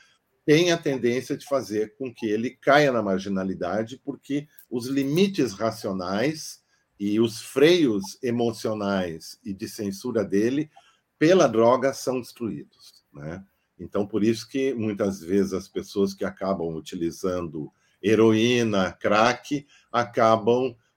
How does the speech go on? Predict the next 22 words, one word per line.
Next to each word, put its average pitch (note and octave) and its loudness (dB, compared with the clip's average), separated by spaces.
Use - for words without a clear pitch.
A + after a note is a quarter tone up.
se - -6
tornando A2+ 0
sujeitos G2+ -2
que G#2+ -6
destroem G2+ -4
a G2+ -4
família, A2+ 0
assaltam G2+ -4
a E2+ -10
própria F#2 -8
família, G2+ -2
fazem G3 0
loucuras, D3+ 0
porque B2 -2
a, A#2+ 4
a A#2+ 2
droga, A2 4
ah, F#2 0
torna A#2 6
eles A2+ 2
completamente A2 -4
vulneráveis A2+ 0